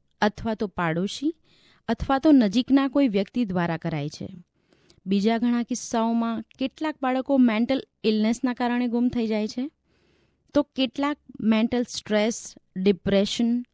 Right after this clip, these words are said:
કેટલીક વાર ડોમેસ્ટિક વાયલન્સના લીધે અથવા તો બીજા અનેક પરિબળો આના માટે જવાબદાર હોય છે. મોટા ભાગે ટીનેજર્સ એટલે કે સ્કૂલે જતા બાળકોનો આમાં વધુ સમાવેશ થાય છે.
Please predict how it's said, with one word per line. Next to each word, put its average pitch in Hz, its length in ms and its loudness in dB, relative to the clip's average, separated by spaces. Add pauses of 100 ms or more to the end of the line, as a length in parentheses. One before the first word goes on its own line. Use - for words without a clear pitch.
(480)
કેટલીક 294 340 -4
વાર 277 120 4
ડોમેસ્ટિક 214 560 0
વાયલન્સના 190 720 2
લીધે 269 420 -2 (960)
અથવા 285 280 0
તો 285 100 0
બીજા 254 240 2
અનેક 262 380 2
પરિબળો 214 460 2
આના 202 180 2
માટે 202 200 -2
જવાબદાર 175 460 -2
હોય 170 240 -2
છે. - 200 -10 (1000)
મોટા 226 320 4
ભાગે 214 480 -2 (360)
ટીનેજર્સ 254 680 6
એટલે 196 160 -6
કે 220 120 -2
સ્કૂલે 277 400 2
જતા 269 240 2
બાળકોનો 214 760 0
આમાં 226 240 2
વધુ 220 220 2
સમાવેશ 170 540 -2
થાય 147 240 -6
છે. - 200 -14